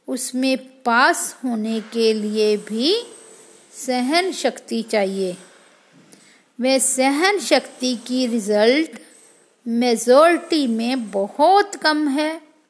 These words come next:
इसलिए उसको अब बढ़ाओ। सहन शक्ति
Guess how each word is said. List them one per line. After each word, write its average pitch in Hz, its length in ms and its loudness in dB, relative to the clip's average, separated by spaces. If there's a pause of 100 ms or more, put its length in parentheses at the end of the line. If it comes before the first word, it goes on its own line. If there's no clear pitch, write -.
(680)
इसलिए 254 880 4 (540)
उसको 262 640 0
अब 240 420 2 (440)
बढ़ाओ। 220 760 2 (1000)
सहन 294 600 0
शक्ति 277 880 -2